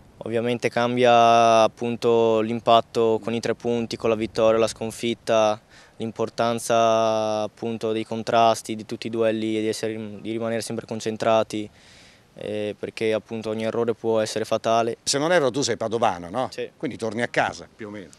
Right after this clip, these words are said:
Speaker 1: Sì, più o meno
Speaker 2: Eh.
Speaker 1: sono vicino a casa. Giocavo da piccolo
Speaker 2: Eh.
Speaker 1: sempre là contro Venezia, col Calcio Padova, e quindi sarà, diciamo, una...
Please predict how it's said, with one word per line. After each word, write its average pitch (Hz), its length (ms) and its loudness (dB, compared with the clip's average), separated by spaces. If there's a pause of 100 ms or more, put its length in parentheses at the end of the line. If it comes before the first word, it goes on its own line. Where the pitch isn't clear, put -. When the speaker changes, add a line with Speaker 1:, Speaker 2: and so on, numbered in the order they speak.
Speaker 1:
Sì, 147 240 -6
più 110 140 -8
o - 20 -8
meno 117 320 -4
Speaker 2:
Eh. - 40 -6
Speaker 1:
sono 113 180 -10
vicino 113 260 -6
a 117 40 -8
casa. 110 460 -2 (260)
Giocavo 110 580 -2
da 110 120 -6
piccolo 110 360 -8
Speaker 2:
Eh. 107 40 -12
Speaker 1:
sempre 110 300 -10
là 110 260 -4
contro 107 280 -12
Venezia, 110 580 -8 (280)
col - 140 -18
Calcio 107 260 -10
Padova, 110 420 -4
e 104 420 -8
quindi 104 260 -12
sarà, 104 220 -8
diciamo, 104 280 -10
una... 107 640 -8